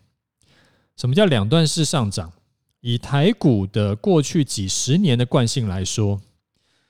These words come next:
啊，时常会出现这种两段式上涨或两段式下跌，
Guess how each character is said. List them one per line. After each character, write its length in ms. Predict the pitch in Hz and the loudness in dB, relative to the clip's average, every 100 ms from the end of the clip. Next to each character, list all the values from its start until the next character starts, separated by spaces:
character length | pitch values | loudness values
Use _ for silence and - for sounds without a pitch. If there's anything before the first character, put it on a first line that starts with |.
| _ _ | _ _
啊， 80 | - | -10
时 240 | - - 247 | -4 0 2
常 180 | 185 | 2
会 140 | 165 185 | 4 2
出 220 | - 165 | 2 2
现 280 | 156 143 101 | 4 2 0
这 120 | 123 | 0
种 260 | 120 92 98 | 0 0 -2
两 240 | 113 101 | -2 0
段 220 | 160 160 | 0 0
式 180 | 135 160 | 0 -2
上 280 | 131 147 110 | 0 0 -2
涨 240 | 104 90 | -4 -6
或 240 | 90 143 120 | -2 2 2
两 280 | 110 98 98 | 2 -2 0
段 220 | 151 131 | 0 0
式 240 | - 127 | 0 -2
下 260 | 117 135 95 | 0 -2 -2
跌， 280 | 90 85 | -6 -10